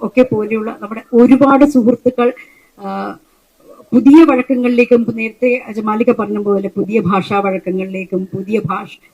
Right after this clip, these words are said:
പുതിയതല്ല, ഭാഷയുടെ, ആ, മറ്റു ചില കോണുകളെ പരിചയപ്പെടുത്തിക്കൊണ്ടുള്ള സിനിമകൾ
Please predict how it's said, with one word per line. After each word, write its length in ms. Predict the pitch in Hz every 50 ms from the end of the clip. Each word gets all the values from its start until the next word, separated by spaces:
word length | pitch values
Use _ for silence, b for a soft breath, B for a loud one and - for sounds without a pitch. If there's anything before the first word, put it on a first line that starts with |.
| _ _ -
പുതിയതല്ല, 600 | - 190 208 247 269 269 233 220 226 220 202 - b b b b b _ -
ഭാഷയുടെ, 680 | 226 - - 240 254 - 262 262 254 240 254 269 285 - b b b b b 208
ആ, 240 | 196 196 196 202 214
മറ്റു 280 | 226 226 - - 285 294
ചില 200 | 294 277 262 262
കോണുകളെ 500 | 269 247 233 240 233 240 226 240 240 233 -
പരിചയപ്പെടുത്തിക്കൊണ്ടുള്ള 960 | 220 202 208 185 226 233 220 208 202 190 - 208 - 202 202 190 202 202 202
സിനിമകൾ 500 | 202 - 190 190 190 185 185 190 196